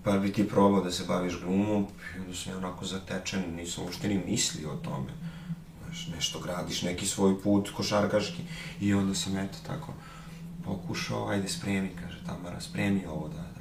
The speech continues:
probaš da spremiš na F D U na prijemnom." Ja spremim to, da te čujem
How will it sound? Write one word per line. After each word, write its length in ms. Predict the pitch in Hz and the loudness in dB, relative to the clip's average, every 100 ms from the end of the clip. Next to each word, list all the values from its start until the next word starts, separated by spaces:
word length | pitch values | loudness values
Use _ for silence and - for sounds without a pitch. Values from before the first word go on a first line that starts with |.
| - | -6
probaš 220 | - - | -6 -4
da 80 | - | -6
spremiš 460 | - - 87 - - | -6 -6 -6 -6 -8
na 60 | |
F 200 | - 80 | -8 -6
D 60 | 85 | -6
U 140 | 78 | -6
na 80 | 71 - | -6 -8
prijemnom." 460 | 101 101 101 98 95 - - - - - | -4 -2 0 0 -2 -6 -10 -12 -12 -10
Ja 80 | |
spremim 600 | - - 90 101 104 101 - | -8 -8 -8 -6 -4 -4 -4
to, 200 | 101 101 - - - - 165 - | -6 -6 -8 -12 -12 -12 -12 -12
da 140 | - 82 | -12 -10
te 140 | 78 78 | -8 -6
čujem 480 | - 101 101 101 | -2 0 2 0